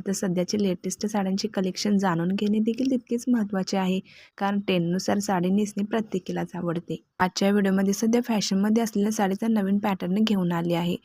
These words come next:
नवीन साडी घेणार असाल तर हा व्हिडिओ शेवटपर्यंत नक्की पहा. सध्या अशा अतिशय सुंदर अशा या टिश्यू सिल्क साड्या खूपच फॅशनमध्ये आहेत. या साड्या अतिशय लाईटवेट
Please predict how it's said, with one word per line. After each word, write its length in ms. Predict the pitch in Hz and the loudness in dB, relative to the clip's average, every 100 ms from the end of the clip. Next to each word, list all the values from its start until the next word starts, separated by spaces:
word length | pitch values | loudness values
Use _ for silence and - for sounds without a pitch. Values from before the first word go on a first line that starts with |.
| _ _ - | _ _ -2
नवीन 220 | 165 160 | 0 0
साडी 280 | 160 185 190 | 0 2 2
घेणार 360 | 202 190 196 | 2 2 2
असाल 280 | 220 - 175 170 | 0 0 -2 -2
तर 60 | 196 | -2
हा 180 | 185 196 | 0 2
व्हिडिओ 220 | 190 202 | 2 2
शेवटपर्यंत 520 | - 175 - 180 214 | 2 0 0 0 2
नक्की 240 | 226 - 190 | 0 -4 -8
पहा. 200 | 185 170 156 _ - | -6 -4 -6 _ 0
सध्या 400 | 202 175 208 226 | 2 4 2 2
अशा 240 | 220 240 - | 2 0 0
अतिशय 540 | 240 226 262 262 302 | -2 -2 -2 2 2
सुंदर 440 | 285 247 208 190 214 | 2 4 4 4 2
अशा 320 | 240 226 226 226 | 2 2 0 0
या 60 | 208 | -2
टिश्यू 340 | 208 214 - 196 | 0 -2 0 0
सिल्क 360 | - 214 208 | 2 0 0
साड्या 340 | 220 226 196 196 | 0 0 2 0
खूपच 380 | 202 208 202 202 - | 0 -2 -2 -8 -4
फॅशनमध्ये 680 | 214 190 175 170 175 165 185 | -2 0 0 2 0 0 0
आहेत. 280 | 180 180 175 - _ _ _ _ _ | 0 0 -2 -4 _ _ _ _ _
या 140 | - 175 | -2 0
साड्या 280 | 196 190 208 - | 2 0 0 -2
अतिशय 540 | 196 - 202 - 240 | -4 -4 -2 2 4
लाईटवेट 580 | 226 190 170 208 226 | 4 4 2 2 0